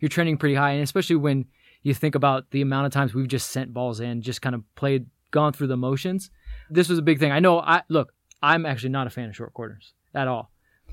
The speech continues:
So I'm, I'm with a lot of people that are like, "Man, I just, I hate to see it, just whip it in." But when you see an actual chance opportunity created out of it, and then you, you think about,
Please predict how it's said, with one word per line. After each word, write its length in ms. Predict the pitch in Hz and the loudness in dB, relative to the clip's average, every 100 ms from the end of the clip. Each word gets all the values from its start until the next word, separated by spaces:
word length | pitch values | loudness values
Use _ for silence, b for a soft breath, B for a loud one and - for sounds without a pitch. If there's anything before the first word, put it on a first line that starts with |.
| - | -2
So 240 | 160 147 | 4 6
I'm, 260 | 147 165 156 | 6 4 2
I'm 220 | 160 170 | 2 4
with 180 | 165 151 | 4 4
a 60 | |
lot 200 | 143 143 | 2 2
of 40 | 139 | 2
people 260 | 147 139 | 2 2
that 100 | 139 | 2
are 60 | 131 | 2
like, 120 | 123 | 0
"Man, 140 | 180 185 | 0 0
I 80 | |
just, 160 | 156 160 | 0 2
I 80 | 147 | 4
hate 200 | 180 196 | 4 4
to 60 | |
see 160 | 160 208 | 0 2
it, 40 | |
just 160 | 139 110 | 0 4
whip 200 | 175 175 | 2 4
it 80 | 175 | 2
in." 220 | 175 135 B 139 B B | 2 -2 B -18 B B
But 180 | - 156 | 0 2
when 120 | 156 | 4
you 80 | 165 | 4
see 240 | 139 196 180 | 2 4 4
an 80 | |
actual 400 | 156 151 165 147 - | 4 2 2 0 0
chance 320 | - 175 170 | -4 0 0
opportunity 460 | 175 135 - 156 151 | 0 -4 -2 0 2
created 260 | 151 147 147 | 2 2 4
out 160 | 143 | 2
of 80 | 143 | 2
it, 160 | 147 147 | 0 0
and 80 | |
then 120 | 156 151 | 0 2
you, 140 | 139 | 0
you 180 | 139 131 | 0 -2
think 180 | 135 123 | 0 0
about, 300 | 131 123 | 0 -2